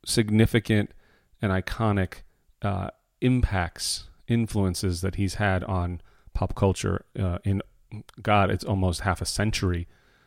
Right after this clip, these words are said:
of his time working in the industry. But for me, you know, I think that he sometimes is not recognized for decades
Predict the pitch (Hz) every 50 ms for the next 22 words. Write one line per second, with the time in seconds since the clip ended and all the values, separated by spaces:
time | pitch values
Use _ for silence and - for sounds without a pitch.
0 | _ _ _ _ _ - 98 92 85 82 - 95 87 - - 113 101 95 90 87
1 | 87 90 - - - - 107 101 92 - 101 95 95 101 101 101 92 - - -
2 | 95 - - _ _ _ _ _ - - - 131 - - - 131 131 139 160 175
3 | 160 120 104 98 98 107 - - _ _ _ _ _ _ _ _ _ _ _ _
4 | _ _ _ _ _ - _ _ _ _ _ _ _ - _ _ _ - 160 160
5 | 147 127 - - 143 151 - - - 180 170 - - 147 143 139 131 - 139 -
6 | - - 143 139 143 143 143 143 131 - _ _ _ _ _ _ _ _ _ _
7 | _ _ _ _ _ _ _ _ _ _ - - 131 135 127 - 131 131 123 120
8 | 117 107 98 - 120 113 104 101 107 107 113 110 110 110 117 - 104 107 - 113
9 | 98 98 101 98 95 95 95 92 - - - - 98 95 95 92 92 95 - -
10 | _ - - - _ - 123 110 104 123 135 151 - - 143 110 92 98 90 85
11 | - -